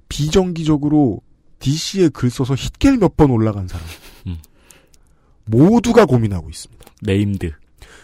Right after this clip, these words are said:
Speaker 1: 고민을 하지만 정치적 올바름은 적어도 제가 믿는 로맨스 안에서는요, 로맨틱한 세상 안에서는 많이 고민해서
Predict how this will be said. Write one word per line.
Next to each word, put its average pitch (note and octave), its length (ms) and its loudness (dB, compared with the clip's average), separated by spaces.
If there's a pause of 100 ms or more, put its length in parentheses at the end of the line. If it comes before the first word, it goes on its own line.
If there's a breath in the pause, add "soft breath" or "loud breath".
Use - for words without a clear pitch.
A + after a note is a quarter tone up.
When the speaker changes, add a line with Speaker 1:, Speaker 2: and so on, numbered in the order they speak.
(140 soft breath)
Speaker 1:
고민을 G#3+ 680 0 (340)
하지만 C#4+ 540 -6 (160)
정치적 F3+ 560 -4
올바름은 E3 760 0 (680)
적어도 E3 340 0
제가 C#3 280 4
믿는 C#3 720 -2
로맨스 F3+ 500 4
안에서는요, G#2+ 680 -2 (240)
로맨틱한 F3+ 480 0
세상 E3+ 260 0
안에서는 G2 540 -4 (1200 loud breath)
많이 B2+ 580 2
고민해서 C#3 840 0